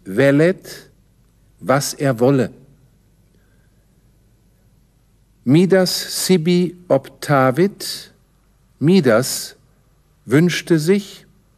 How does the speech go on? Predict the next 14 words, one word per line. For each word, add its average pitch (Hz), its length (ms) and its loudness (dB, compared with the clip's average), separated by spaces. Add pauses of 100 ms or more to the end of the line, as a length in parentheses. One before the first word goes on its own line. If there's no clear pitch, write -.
(880)
von 127 160 -4
diesem 165 300 0
Hauptsatz 135 560 0
ist - 280 -8
ein 120 220 0
Nebensatz 139 580 0
abhängig, 156 640 -6 (3500)
ut - 420 -2
aurum 170 680 2 (140)
fieret, 151 1000 -2 (960)
das 123 260 -4
zu 123 180 0
Gold 135 400 0
werde, 170 480 2